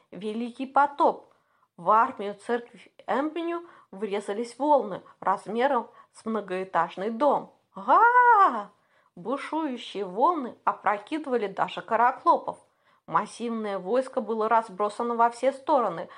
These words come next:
а фанатики пытались найти хоть какой-то способ выжить. Однако все вокруг было залито водой. Уровень воды быстро поднимался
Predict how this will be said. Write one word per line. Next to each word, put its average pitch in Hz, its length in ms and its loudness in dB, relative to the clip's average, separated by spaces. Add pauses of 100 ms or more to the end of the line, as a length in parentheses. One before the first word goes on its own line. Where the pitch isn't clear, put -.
(120)
а - 100 -6
фанатики 277 600 -2
пытались 247 540 0
найти 262 300 0
хоть 208 260 -6
какой-то 240 480 -2
способ 196 540 -10
выжить. 208 480 -10 (420)
Однако 196 600 2
все 226 240 -2
вокруг 240 460 0
было 233 240 -2
залито 180 460 0
водой. 196 520 -2 (520)
Уровень 208 520 -4
воды 262 520 0 (180)
быстро 220 380 -4
поднимался 277 800 0